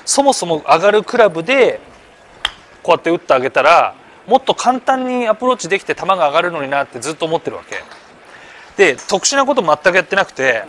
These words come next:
アドレス真ん中にボールを置いて、ターゲットに対してスタンスを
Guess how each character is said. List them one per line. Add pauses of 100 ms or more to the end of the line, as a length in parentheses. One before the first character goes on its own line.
(100)
ア
ド
レ
ス
真
ん
中
に
ボ
ー
ル
を
置
い
て、 (460)
タ
ー
ゲ
ッ
ト
に
対
し
て (220)
ス
タ
ン
ス
を